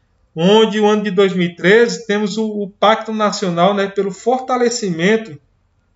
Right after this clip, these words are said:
do ensino médio, né, instituído pela portaria número, né, mil cento e quarenta, né, que é de vinte e dois de novembro de dois mil e treze,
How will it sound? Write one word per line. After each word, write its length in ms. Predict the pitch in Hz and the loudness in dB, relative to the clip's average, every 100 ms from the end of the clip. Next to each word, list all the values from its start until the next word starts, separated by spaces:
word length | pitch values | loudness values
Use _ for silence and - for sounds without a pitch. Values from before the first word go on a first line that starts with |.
| _ _ | _ _
do 180 | 165 190 | -2 0
ensino 380 | 233 - 233 269 | 2 0 -2 0
médio, 380 | 214 170 170 160 | 2 2 2 0
né, 340 | 175 208 - _ _ - _ _ | 0 -2 -6 _ _ -20 _ _
instituído 760 | 185 185 247 - 220 220 233 196 | -2 0 -2 0 0 0 0 2
pela 240 | 220 220 | 4 4
portaria 920 | 220 208 208 202 196 202 214 214 - _ _ - | 2 -2 2 2 4 4 2 0 -6 _ _ 0
número, 540 | 180 208 247 240 214 | 4 4 4 4 4
né, 200 | 185 208 | 4 2
mil 220 | 202 190 | 0 -4
cento 280 | 226 214 208 | -2 -4 -4
e 60 | 202 | -4
quarenta, 580 | 196 180 151 175 214 202 | 2 2 2 -2 -2 -4
né, 220 | 165 220 | -2 -2
que 120 | - | -4
é 60 | 156 | -6
de 120 | 170 | -2
vinte 240 | 170 180 | -2 -2
e 60 | 175 | -2
dois 180 | 175 175 | 0 0
de 80 | |
novembro 340 | 180 170 170 180 | 2 0 0 -2
de 100 | 180 | -2
dois 240 | 190 196 | -2 -2
mil 100 | 202 | -4
e 80 | 220 | -6
treze, 440 | 160 143 127 131 | -6 -6 -6 -10